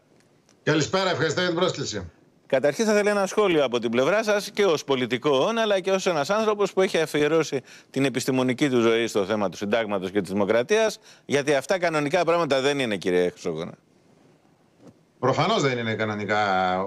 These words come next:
Speaker 1: όλα αυτά. Υπάρχει εδώ ποινικό αδίκημα, το οποίο,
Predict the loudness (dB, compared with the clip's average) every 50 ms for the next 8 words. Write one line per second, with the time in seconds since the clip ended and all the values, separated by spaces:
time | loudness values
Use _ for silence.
0 | -6 -10 -6 -2 0 0 0 0 -2 -2 -2 -2 0 -2 -4 -6 -10 -14 -20 _
1 | -16 -16 -16 -16 _ _ _ _ _ -20 -20 -20 -8 -6 -4 -2 0 0 0 0
2 | -2 -2 0 0 0 0 0 -2 -2 -2 -4 -6 -6 -2 0 0 0 0 -2 -4
3 | -2 -2 -2 -2 -2 -2 -4 -4 -4 -2 0 2 2